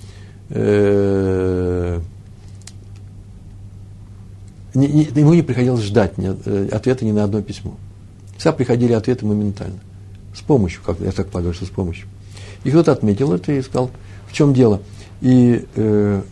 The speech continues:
Хофицхайм сказал, в этой книге написано было, что Хофицхайм так сказал. Я думаю, что это может быть см-, смысл этих слов. Почему? Потому что взять, сказать такую фразу, которую сейчас я произнесу, вроде не очень скромно.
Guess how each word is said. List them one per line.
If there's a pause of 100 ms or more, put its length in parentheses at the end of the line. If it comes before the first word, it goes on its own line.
(140)
Хофицхайм
сказал,
в
этой
книге
написано
было,
что
Хофицхайм
так
сказал. (460)
Я
думаю,
что
это
может
быть (500)
см-, (320)
смысл
этих
слов.
Почему?
Потому
что
взять,
сказать (360)
такую
фразу,
которую
сейчас
я
произнесу, (360)
вроде
не
очень
скромно.